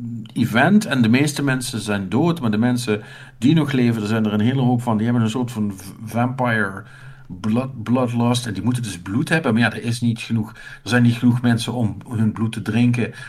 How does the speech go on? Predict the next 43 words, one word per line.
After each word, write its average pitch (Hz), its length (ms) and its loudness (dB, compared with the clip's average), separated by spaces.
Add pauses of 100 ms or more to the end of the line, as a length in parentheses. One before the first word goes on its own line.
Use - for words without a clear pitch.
dus 101 160 -8
daar 104 180 -4
blijft 110 260 0
dan 110 80 -2
iedereen 104 360 0
vanaf. 113 320 -2
Maar 120 100 0
dan 113 80 2
groeien 117 300 2
ook 107 100 -2
ergens 107 320 -6
bloedkristallen 139 720 -4
en 101 100 -6
die 101 100 -8
kun 123 120 -2
je 107 100 0
dan 95 160 -8
soms 120 260 -4
gaan - 120 -8
halen, 117 360 -2 (220)
van, - 260 -10
van, - 200 -12
want 120 240 -2
die 101 180 -8 (120)
groeien 117 280 4
dan 107 100 -2
op 92 180 -6
bloedbomen, 120 600 0 (200)
maar 101 200 -4
die 101 80 -10
zijn 113 160 -2
een 110 60 0
beetje 107 240 -4
uit 117 200 -6
het 110 100 -6
sterven 110 420 -6
en 110 140 -8
er 107 100 -8
is 107 120 -2
iets 107 200 -6
mee 104 240 -2
en, 101 300 -10
eh, 113 100 -14